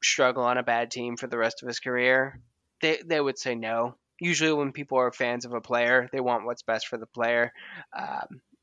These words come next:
as long as they really think about it, uh, and maybe get some time and distance. But it, it's really interesting to see what is going to happen. I feel like no one has a great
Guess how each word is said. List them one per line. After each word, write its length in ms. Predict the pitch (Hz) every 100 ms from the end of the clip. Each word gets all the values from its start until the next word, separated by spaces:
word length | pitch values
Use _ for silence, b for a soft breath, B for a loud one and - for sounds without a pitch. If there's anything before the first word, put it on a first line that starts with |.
| -
as 180 | 151 131
long 260 | 151 147 143
as 100 | 139
they 140 | 127 117
really 360 | 127 127 123
think 280 | 117 117 113
about 300 | 117 117 117
it, 220 | 123 117 - -
uh, 320 | 127 113 110 117 - -
and 120 | 131
maybe 320 | 127 120 131
get 200 | 127 117
some 200 | - 127
time 300 | - 117 -
and 120 | 127
distance. 560 | 110 110 - 139 135 - B B B B - _ - _ 143
But 400 | 143 135 131 117 - _ _ _ _ _
it, 220 | 170 160 160
it's 320 | 180 - -
really 320 | 160 170 180
interesting 500 | 180 165 160 - 156
to 40 | 139
see 340 | - 151 143 139 139 -
what 480 | 143 135 135 131 110 - _ _ _ 147
is 160 | 139
going 340 | - 135 131 123
to 120 | 120
happen. 640 | 131 127 139 127 113 117 -
I 100 | 139
feel 220 | 156 165
like 280 | 156 147 143
no 300 | 135 135 135
one 300 | 139 143 143
has 260 | 131 131 127
a 80 | 113
great 520 | 117 123 123 135